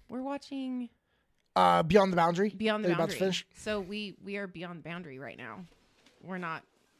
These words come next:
Speaker 1: plus ultra. Anyway, um, sorry, I'm nerding out a little bit about anime. Um, but, uh,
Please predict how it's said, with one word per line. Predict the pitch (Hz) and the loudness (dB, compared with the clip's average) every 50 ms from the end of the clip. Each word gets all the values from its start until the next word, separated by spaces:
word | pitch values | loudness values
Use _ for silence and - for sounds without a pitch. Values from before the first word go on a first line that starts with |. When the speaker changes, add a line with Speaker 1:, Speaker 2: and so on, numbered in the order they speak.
| _ _ _ _ _ _ _ _ _ _ | _ _ _ _ _ _ _ _ _ _
Speaker 1:
plus | - 190 180 - | -10 -8 -8 -8
ultra. | 165 - - | -8 -6 -2
Anyway, | - 277 330 240 185 - - - - - - - | -2 0 0 0 -2 -4 -8 -20 -20 -18 -6 0
um, | 262 269 262 254 254 247 | 2 4 4 4 2 0
sorry, | - 254 226 214 208 | 0 0 0 0 0
I'm | 202 196 190 - | 0 -2 -4 -6
nerding | - 180 185 190 190 190 185 180 185 180 | -6 -8 -6 -4 -4 -2 -2 -4 -4 -4
out | 175 170 170 | -4 -6 -6
a | 170 | -6
little | 170 170 165 | -6 -6 -6
bit | 160 165 160 | -6 -8 -8
about | 160 151 143 - | -8 -6 -6 -6
anime. | - 139 131 120 117 190 - _ - | -6 -8 -8 -8 -10 -10 -12 _ -4
Um, | 208 220 220 226 226 214 202 208 196 - - - - - - - _ _ _ _ _ _ - - - - - - - | -2 0 0 0 0 -2 -4 -6 -6 -10 -14 -20 -20 -20 -20 -20 _ _ _ _ _ _ -20 -20 -20 -20 -20 -12 -4
but, | - 254 247 233 214 - - - | 0 2 2 0 0 -6 -8 -6
uh, | 240 226 220 208 202 196 | -4 -2 -2 0 -2 -4